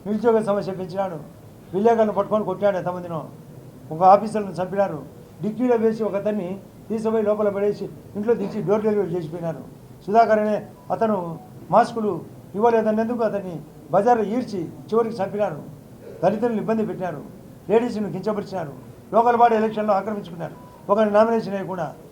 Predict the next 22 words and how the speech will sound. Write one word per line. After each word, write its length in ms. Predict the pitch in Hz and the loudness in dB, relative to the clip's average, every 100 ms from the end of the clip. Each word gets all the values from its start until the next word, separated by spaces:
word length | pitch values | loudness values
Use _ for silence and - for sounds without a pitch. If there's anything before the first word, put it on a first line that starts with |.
| - - | -20 -6
జిల్లా 180 | 185 226 214 | 6 6 6
పరిషత్ 260 | 208 202 190 | 0 0 0
ఆక్రమించుకున్నారు. 600 | 196 190 160 180 156 - - - - - | -2 -8 -8 -6 -6 -8 -16 -20 -20 -4
పులివెందులలో 600 | 220 247 269 254 226 214 233 | 0 4 6 6 6 4 4
ఈయన 100 | 214 214 | 2 6
ఉన్నాడు, 220 | 233 180 | 6 6
పులివెందుల 300 | 196 208 180 127 - - - | 0 0 0 -4 -10 -20 -4
వాసి, 240 | 175 160 139 - - - 185 | -2 -2 -8 -14 -20 -2 6
నామినేషన్లు 800 | 226 254 254 254 254 208 226 233 | 8 8 6 6 6 4 2 2
వేసిన 200 | 226 170 208 | 2 0 -4
ప్రతి 160 | 202 220 | -2 -2
ఒక్కరిని 300 | 233 220 220 - - - - 151 | 0 -2 -4 -8 -18 -20 -12 -2
జీరో 240 | 262 262 208 | 4 4 4
చేసినాడు. 340 | 165 185 123 - - - 151 | -2 -6 -8 -14 -20 -10 8
వార్డు 300 | 202 240 - 226 | 10 10 6 0
మెంబర్ 260 | 226 220 208 185 | 2 2 0 -2
మొదలుకొని, 440 | 190 240 247 214 - - - - - - | -4 0 2 2 -4 -16 -20 -20 -6 2
చైర్మన్ 400 | 240 240 233 208 | 2 4 0 0
మొదలుకొని, 380 | 208 220 226 180 - - - | -2 -2 -2 -4 -12 -20 -6
జిల్లా 180 | 208 247 226 | 6 6 6
పరిషత్ 260 | 220 220 202 | 2 -2 -4
మొదలుకొని 280 | 208 220 | -4 -2